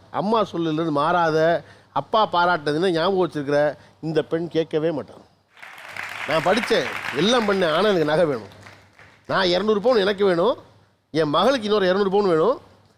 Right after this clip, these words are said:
மருமக போட்டு வரதெல்லாம் வரட்டும், ஆனா அவளுக்கு நான், என் வீட்டுல இன்னொரு இருநூறு பவுன் வேணும். ஏன்னா நாங்க மூணு பேர் போகும்போது ஒண்ணா போட்டு போகணும்." அது அடிப்படை எண்ணமாக மனதிலிருந்து மாறாம இருக்கு.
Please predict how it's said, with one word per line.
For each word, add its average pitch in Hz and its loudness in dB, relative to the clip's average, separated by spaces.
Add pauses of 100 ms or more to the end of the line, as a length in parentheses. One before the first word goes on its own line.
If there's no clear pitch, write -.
(340)
மருமக 233 2
போட்டு 214 2
வரதெல்லாம் 220 2
வரட்டும், 196 0
ஆனா 202 2
அவளுக்கு 208 0
நான், 202 2
என் 226 2
வீட்டுல 254 -2
இன்னொரு 262 2
இருநூறு 240 2
பவுன் 226 4
வேணும். 160 -2 (960)
ஏன்னா 226 2
நாங்க 214 2
மூணு 226 0
பேர் 254 0
போகும்போது 226 2
ஒண்ணா 233 2
போட்டு 202 0
போகணும்." 143 -6 (1200)
அது 165 -4
அடிப்படை 180 -4
எண்ணமாக 165 -2 (220)
மனதிலிருந்து 165 -2
மாறாம 147 0
இருக்கு. 127 -6